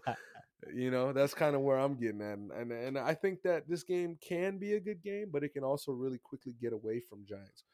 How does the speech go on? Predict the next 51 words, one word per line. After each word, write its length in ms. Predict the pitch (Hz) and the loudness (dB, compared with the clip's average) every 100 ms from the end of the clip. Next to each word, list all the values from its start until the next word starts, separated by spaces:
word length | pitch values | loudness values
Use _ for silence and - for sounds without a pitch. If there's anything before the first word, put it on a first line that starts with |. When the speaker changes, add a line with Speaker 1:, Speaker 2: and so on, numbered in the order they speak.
| _ _ _ _ | _ _ _ _
Speaker 2:
Um, 200 | - 101 - | -10 -8 -2
and 100 | 139 | 0
I, 80 | - | 0
and 120 | 156 | 0
I 100 | 156 | 0
talked 300 | 156 185 185 | 2 2 2
about 200 | 175 165 | 0 0
this 160 | 160 147 | 0 -4
on 160 | 147 | -2
my 120 | 139 131 | -2 -2
Instagram 440 | 143 143 139 127 | -4 -4 -4 0
Live 360 | 127 135 127 117 | 2 2 2 0
earlier. 380 | 131 147 127 117 | 0 2 2 0
Shout 240 | - 156 | 2 2
out 100 | 156 | 2
to 80 | 147 | 0
everybody 380 | 135 135 135 127 | 0 2 2 2
who 100 | 127 | -2
pulled 320 | - 139 135 | -4 -4 0
up 180 | 127 - | -2 -2
to 120 | - | -4
the, 240 | 120 117 113 | 0 2 4
uh, 160 | 110 104 - _ - | 4 0 -10 _ 4
I 200 | 127 127 | 6 6
G 200 | 127 117 | 4 2
Live 460 | 117 120 120 113 _ _ _ - | 6 8 8 4 _ _ _ -4
Daily 340 | - 123 135 120 | 4 6 6 2
Show. 360 | - 110 110 | 0 2 2
I'm 100 | 107 | 0
gonna 120 | 113 117 | -2 0
have 160 | 127 | 2
Speaker 1:
That 80 | 107 | 4
was 100 | 117 | 4
a 20 | |
Speaker 2:
another 60 | 117 | 4
one 100 | 101 | 2
Speaker 1:
good 60 | |
show 80 | - 107 | 2 4
Speaker 2:
tomorrow. 160 | 113 113 | 6 4
Speaker 1:
today, 100 | 87 | 4
Speaker 2:
It 340 | 90 90 - | 2 0 -6
was 120 | 85 85 | -6 -4
Speaker 1:
actually. 40 | |
Speaker 2:
great. 180 | 87 123 | 0 4
Speaker 1:
Y'all 80 | 110 | 4
missed 200 | 104 101 | 2 0
Speaker 2:
It 60 | 107 | -2
Speaker 1:
a 20 | |
Speaker 2:
was 80 | 98 | 0
Speaker 1:
good 120 | 95 | 2
one, 120 | 98 | 4